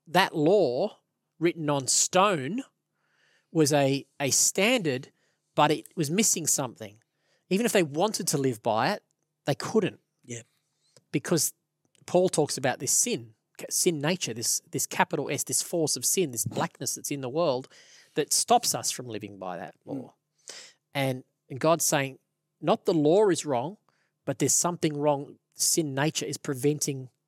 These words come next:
Speaker 1: even good intended people from being able to fulfill that law. And then he, Jer-, and he qu-, he goes on and he quotes Jeremiah thirty-one, this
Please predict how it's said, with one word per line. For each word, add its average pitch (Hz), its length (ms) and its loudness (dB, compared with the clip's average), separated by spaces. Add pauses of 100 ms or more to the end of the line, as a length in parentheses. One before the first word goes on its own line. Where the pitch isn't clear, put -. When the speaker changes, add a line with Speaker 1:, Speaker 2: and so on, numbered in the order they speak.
(440)
Speaker 1:
even 156 280 0 (160)
good 214 220 0 (240)
intended 160 480 -2
people 120 260 -4
from 127 200 -10
being 127 180 -2
able 120 180 -6
to - 140 -10
fulfill - 340 -8
that 107 160 -10
law. 101 220 -12 (460)
And 139 80 -6
then 147 60 2
he, 156 120 0 (260)
Jer-, 135 240 0
and 135 140 -2
he 131 60 -4
qu-, - 180 -8
he 170 60 -8
goes 135 240 0
on 127 60 -6
and 120 60 -8
he 120 40 -8
quotes 123 280 -6
Jeremiah 120 380 -4
thirty-one, 113 500 -6
this 101 160 -6